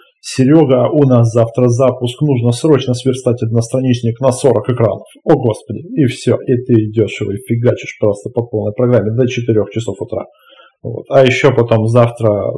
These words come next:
ты видишь, что ты там что-то сделал не так, и у человека там просто были подключены С М С-уведомления,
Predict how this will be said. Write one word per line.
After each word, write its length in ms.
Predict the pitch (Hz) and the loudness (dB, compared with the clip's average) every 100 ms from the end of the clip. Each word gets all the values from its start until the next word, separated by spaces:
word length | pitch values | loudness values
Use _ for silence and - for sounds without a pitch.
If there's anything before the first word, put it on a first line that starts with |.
| - | -2
ты 80 | 127 | 2
видишь, 360 | 113 117 107 - | 4 2 -2 -4
что 160 | - 120 120 | -4 -6 -2
ты 160 | 110 104 | -2 0
там 200 | 110 101 | -4 -4
что-то 340 | - 135 - | -6 -4 -2
сделал 360 | 117 120 123 120 | -2 2 2 4
не 140 | 127 | 0
так, 300 | 131 147 - - | 4 2 2 -8
и 360 | - 113 113 107 | -6 -2 -2 -2
у 220 | - 127 | -8 -14
человека 520 | 120 120 117 117 104 101 | -2 2 2 0 -2 -2
там 160 | 113 | -6
просто 300 | 101 113 - | -2 -4 -4
были 280 | 107 113 107 - - - _ - | -2 0 0 -4 -16 -20 _ -2
подключены 560 | 127 131 135 127 123 | -2 0 -2 0 0
С 120 | 120 | 0
М 140 | 143 135 | 2 0
С-уведомления, 840 | 131 127 127 175 262 185 123 110 | 2 0 2 2 2 4 4 0